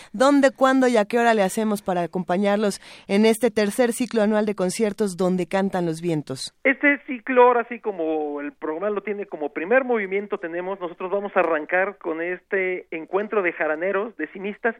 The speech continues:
Speaker 2: y guapangueros.
Speaker 1: Eso.
Speaker 2: Este sábado veinticinco,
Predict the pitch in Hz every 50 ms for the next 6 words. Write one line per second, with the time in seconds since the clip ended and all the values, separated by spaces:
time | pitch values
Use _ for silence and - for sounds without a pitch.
0 | _ - 175 135 135 135 - - 143 151 160 180 202 214 - - - _ - -
1 | 123 - 156 - - 180 160 262 254 - - 269 240 - - 254 254 247 247 226
2 | 220 190 180 180 180 175 _ 175 170 - - 226 240 247 247 240 254 269 311 349
3 | -